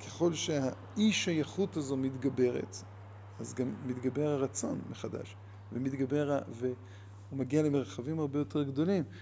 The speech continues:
מ-, מפעם. אז ככל ששווים יותר, תגדל בהירות ההבנה של הלימוד. הסר מתרומי על פי יסוד התרוממות הרצון, והוא יתבהר לפי המידה של בהירות הרצון.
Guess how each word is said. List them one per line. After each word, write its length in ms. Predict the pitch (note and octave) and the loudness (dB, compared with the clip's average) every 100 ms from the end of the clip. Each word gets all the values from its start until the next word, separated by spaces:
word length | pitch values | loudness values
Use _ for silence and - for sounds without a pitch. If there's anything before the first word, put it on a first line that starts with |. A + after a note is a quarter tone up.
| - - | -12 2
מ-, 280 | C3 C3 B2 | 4 6 4
מפעם. 380 | B2+ A#2+ A2 | 2 0 -2
אז 120 | G#2 G2+ | -2 -6
ככל 460 | - - G#3 G3 | -10 2 6 6
ששווים 720 | C#3 E3+ D#3+ C3 C3+ A#2+ C3+ | 4 2 2 2 0 2 4
יותר, 300 | D3+ - D4 - - - - | 2 0 -6 -8 -12 -16 -12
תגדל 300 | - C3 E3 | -6 4 6
בהירות 400 | E3 C#3+ C#3 D3+ | 6 6 6 4
ההבנה 320 | C#3 B2 A#2+ | 4 2 2
של 160 | A2+ - | 0 -2
הלימוד. 300 | A#2+ A#2 A#2+ | -2 -4 -4
הסר 260 | A#2 F#3 F#3 | 2 4 6
מתרומי 300 | D#3 D3+ D3+ | 4 2 2
על 60 | |
פי 120 | C3+ | 0
יסוד 260 | C3+ - C#3+ | -2 2 0
התרוממות 400 | A#2 B2 D3 F3 | 0 0 0 2
הרצון, 320 | F#3 F3+ G3 | 0 2 2
והוא 120 | D#3 | 2
יתבהר 480 | C#3 B2+ B2 D#3+ F#3+ | 2 0 -2 0 0
לפי 220 | D3 C3 | 0 -2
המידה 300 | C#3 C3 D3 | -2 0 -2
של 160 | D3 C3 | -4 -4
בהירות 360 | A#2 A#2+ B2 C3+ | -4 -2 0 0
הרצון. 380 | B2 - - A3+ | -4 -6 -4 -4